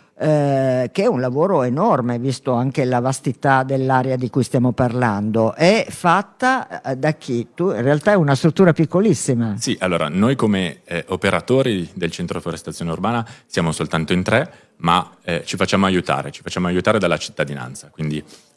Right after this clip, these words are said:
Speaker 2: eh, abbiamo dei gruppi di volontari, eh, abbiamo i gruppi delle scuole, degli scout, c'è il volontariato aziendale,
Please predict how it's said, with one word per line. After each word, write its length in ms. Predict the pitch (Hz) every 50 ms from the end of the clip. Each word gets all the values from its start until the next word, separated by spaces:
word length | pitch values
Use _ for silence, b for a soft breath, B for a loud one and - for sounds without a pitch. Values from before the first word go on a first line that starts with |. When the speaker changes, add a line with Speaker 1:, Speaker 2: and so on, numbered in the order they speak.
| _ -
Speaker 2:
eh, 520 | 76 73 73 71 69 67 65 65 65 65 65 - -
abbiamo 400 | - 80 80 - 87 82 82 80
dei 120 | 87 85
gruppi 300 | 78 - 92 87 - -
di 80 | 80 82
volontari, 600 | 78 80 80 80 78 76 - 90 98 107 131 143 - - _ _ _ _ _ _ _ _ -
eh, 400 | 80 73 71 69 69 67 67 67 67
abbiamo 400 | 76 80 80 87 82 80 80 80
i 80 | 78
gruppi 260 | 71 - - - - 85
delle 200 | 78 80 85 85
scuole, 500 | - - 123 120 117 117 117 123 - - _ _
degli 240 | - 78 - 78
scout, 560 | 80 - - - 95 92 92 95 - - 95 92 B B B B
c'è 100 | - -
il 60 | 80 78
volontariato 540 | 80 80 80 80 76 78 80 78 76 -
aziendale, 600 | 76 76 - 92 95 104 107 104 107 107 113 117